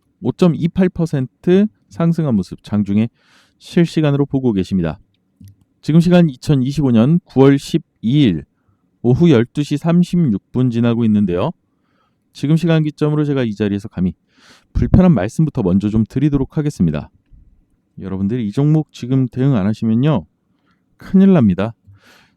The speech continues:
제가 자료 받아서 읽어보고 있고요. 이거 보고 나서 말씀드리는 거예요.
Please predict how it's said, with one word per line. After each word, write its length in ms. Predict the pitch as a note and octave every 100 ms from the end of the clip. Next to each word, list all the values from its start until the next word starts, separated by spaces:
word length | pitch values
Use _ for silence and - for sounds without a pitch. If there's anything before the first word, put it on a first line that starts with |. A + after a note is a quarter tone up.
| _
제가 240 | - D#3
자료 300 | E3 A2+ B2
받아서 420 | - F2+ B2+ D#3+
읽어보고 540 | B2 F2 B2 D3+ C#3+ C#3
있고요. 320 | F#2+ B2+ C#3+ - _ _ _ _ _ _ _ _ _ _ _ _ _ _ _ _ -
이거 180 | C#3
보고 320 | F3 - D#3+ A#3
나서 220 | G3+ D#3
말씀드리는 640 | F#2+ - C3 - D3 D3+
거예요. 260 | G2+ D2+